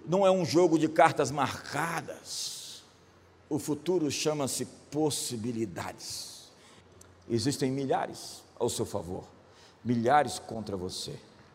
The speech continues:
Mas você pode escolher, está na prateleira. Faça a sua escolha. Tome a sua decisão. Mas nisso, entenda que existe alguém torcendo com você e querendo que você vença.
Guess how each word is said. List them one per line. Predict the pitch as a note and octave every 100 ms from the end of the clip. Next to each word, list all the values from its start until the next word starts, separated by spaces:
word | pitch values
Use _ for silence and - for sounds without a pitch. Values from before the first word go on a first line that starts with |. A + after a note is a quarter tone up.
| - - -
Mas | F#2+ A#2
você | A2+ G#2+ B2
pode | - A#2+ A#2 F#2+ -
escolher, | A2 - - A2+ G2 F#2+ -
está | G#2 - - B2
na | A#2+
prateleira. | A2 - - C3 C3 - A#2+ G2+ - - - - - - - - - - - -
Faça | F#3 E3 -
a | D3+
sua | - D3+ C3 - -
escolha. | A2+ - - - A2+ - - - - - - -
Tome | F#3+ G#3 F3
a | C#3
sua | - D3 C#3+
decisão. | G#2 A#2 - - - - - - - - - -
Mas | A2+ B2
nisso, | C3+ F#3 - - - - - - - - - - - A#2+
entenda | A#2+ E3+ D#3+
que | -
existe | C#3+ A2 E3 D#3+
alguém | A#2+ C3+ D3
torcendo | - C3+ A2 - D3 C3
com | - B2+
você | A2 - B2+
e | A2
querendo | F#2 A2 A2 G#2+
que | -
você | G2+ - F#2+
vença. | D#2 D#2 - -